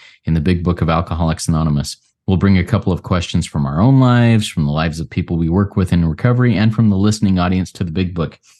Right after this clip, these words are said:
So get your Big Book out, get ready to run through it and make some notes. And real quick on that, if you have a question that you'd like us to address in a future episode, please send an email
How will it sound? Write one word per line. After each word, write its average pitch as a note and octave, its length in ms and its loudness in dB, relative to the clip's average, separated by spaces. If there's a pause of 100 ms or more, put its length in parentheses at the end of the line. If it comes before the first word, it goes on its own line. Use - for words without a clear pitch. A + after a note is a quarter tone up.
So - 160 -2
get D#3 140 2
your D3 120 2
Big C#3 220 2
Book B2+ 180 0
out, B2 220 0
get G#2 160 -2
ready A2+ 240 2
to G#2 100 2
run G#2 220 4
through A2 220 2
it C2 60 -2
and F2+ 100 0
make F#2 180 0
some F#2+ 180 -2
notes. F#2 320 -6 (560)
And G#2+ 220 6
real A#2 100 4
quick A#2 260 2
on A2 180 4
that, A2+ 240 2
if G2 180 -2
you G#2+ 100 4
have C#3+ 240 2
a C#3 80 0
question B2+ 520 -4
that F#2+ 80 0
you'd G2 160 -4
like G2 240 -2
us F#2+ 120 -4
to - 120 -4
address F#2 360 -2
in B2+ 60 2
a F#2 60 0
future F#2+ 680 0 (720)
episode, A#2 480 0
please D3+ 260 -2
send C#3+ 180 2
an G#2+ 100 4
email G2 480 2